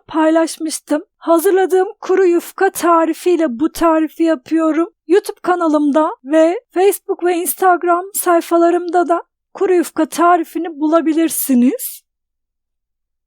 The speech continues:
Ara ara çeviriyorum. Altını kızartacağım. Tek bir yerde kalırsa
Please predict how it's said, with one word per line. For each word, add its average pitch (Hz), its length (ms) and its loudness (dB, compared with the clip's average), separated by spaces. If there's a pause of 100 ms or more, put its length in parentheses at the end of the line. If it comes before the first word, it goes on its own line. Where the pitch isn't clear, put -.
(680)
Ara 370 280 4
ara 370 360 2
çeviriyorum. 359 760 2 (140)
Altını 339 500 0
kızartacağım. 302 800 0 (420)
Tek - 240 -2
bir 349 80 4
yerde 339 360 0
kalırsa 359 640 0